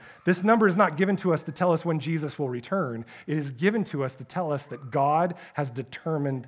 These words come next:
an end, and it will stand. As for Antiochus, Second Maccabees nine records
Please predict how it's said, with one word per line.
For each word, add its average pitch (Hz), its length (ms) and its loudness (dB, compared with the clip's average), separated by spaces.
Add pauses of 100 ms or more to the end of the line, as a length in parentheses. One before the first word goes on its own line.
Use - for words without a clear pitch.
(140)
an 120 180 -12
end, 98 440 -10
and 120 120 -6
it 117 120 -10
will 101 100 -12
stand. 87 540 -14 (1700)
As 151 160 2
for 180 140 6
Antiochus, 170 600 4
Second 185 320 4
Maccabees 160 500 4
nine 160 360 4
records 135 680 -2